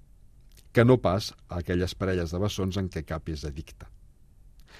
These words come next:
La qual cosa vol dir que ja hi ha un substracte que fa propens algunes persones cap a la addi-, addicció. I el mateix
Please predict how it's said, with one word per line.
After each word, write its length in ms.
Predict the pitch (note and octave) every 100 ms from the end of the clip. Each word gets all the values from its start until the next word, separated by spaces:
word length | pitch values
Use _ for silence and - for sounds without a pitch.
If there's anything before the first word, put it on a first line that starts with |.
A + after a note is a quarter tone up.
| -
La 100 | E2
qual 140 | F2 E2+
cosa 240 | E2+ D#2+ D#2+
vol 160 | F#2
dir 140 | F#2 A2
que 100 | -
ja 100 | G2+
hi 80 | G2+
ha 80 | F#2+
un 100 | F#2+
substracte 680 | - D#2+ - G#2 B2+ - D2+ D#2 - - - - - -
que 100 | E2
fa 140 | F2+
propens 800 | D#2+ - G2+ - E2+ E2 E2+ - - - - -
algunes 380 | F2+ E2+ E2 -
persones 480 | F#2 - D#2 E2+ -
cap 200 | D#2+ C#2+
a 60 | D2
la 120 | C#2 D2 D2 - - -
addi-, 240 | F#2 D#2+ F2+ - - -
addicció. 520 | - F#2+ D#2+ - D2 B1+ - - - A2
I 80 |
el 80 | C3+
mateix 380 | D#3+ D#3 C3+ -